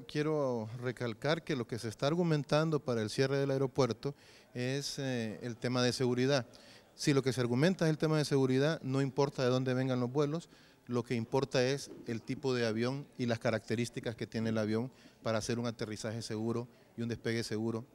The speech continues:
en Tegucigalpa. Entonces, eh, si ese es el argumento,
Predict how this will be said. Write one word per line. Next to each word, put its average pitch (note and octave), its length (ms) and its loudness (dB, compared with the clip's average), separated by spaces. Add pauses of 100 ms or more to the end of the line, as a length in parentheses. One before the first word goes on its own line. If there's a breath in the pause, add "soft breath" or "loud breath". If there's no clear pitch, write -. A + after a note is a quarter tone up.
(100)
en A2 100 -4
Tegucigalpa. G#2 680 -8 (360 loud breath)
Entonces, D#3 640 0
eh, B2 320 2
si C3+ 240 0
ese G#3 180 2
es E3+ 60 0
el E3+ 80 2
argumento, D#3 500 -2